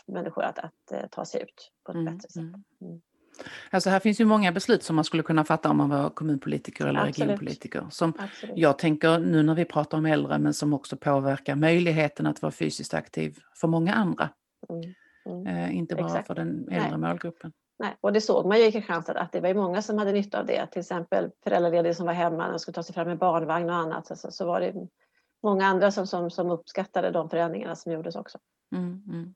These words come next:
Speaker 1: Mm.
Speaker 2: Okej, då går vi från meso till mikro. Eh, och då tänker vi att jag kanske är en, eh, fysioterapeut som jobbar på ett särskilt boende eller som jobbar inom kommunen på något an-, i något annat område. Eller så kanske jag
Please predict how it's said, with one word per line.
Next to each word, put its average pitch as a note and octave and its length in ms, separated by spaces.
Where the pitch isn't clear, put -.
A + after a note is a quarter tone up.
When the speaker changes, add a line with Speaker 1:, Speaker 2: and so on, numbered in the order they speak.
Speaker 1:
Mm. G3+ 180
Speaker 2:
Okej, A#3+ 260
då G3 80
går A3 160
vi G#3+ 100
från B3 180
meso A#3 300
till A3 160
mikro. G3+ 420
Eh, F#3 480
och F#3 80
då F#3 100
tänker F#3+ 340
vi F#3 140
att F3+ 140
jag F3+ 120
kanske F3+ 340
är F3 220
en, E3+ 120
eh, F3 160
fysioterapeut F3 720
som F3 120
jobbar E3+ 240
på E3+ 120
ett E3 100
särskilt E3 360
boende F3 440
eller E3+ 300
som D#3+ 200
jobbar D#3+ 200
inom D#3+ 180
kommunen D#3+ 580
på - 140
något D#3 180
an-, E3 240
i E3+ 100
något D#3+ 280
annat E3 340
område. F3+ 480
Eller F#3+ 320
så E3+ 140
kanske E3+ 320
jag E3+ 140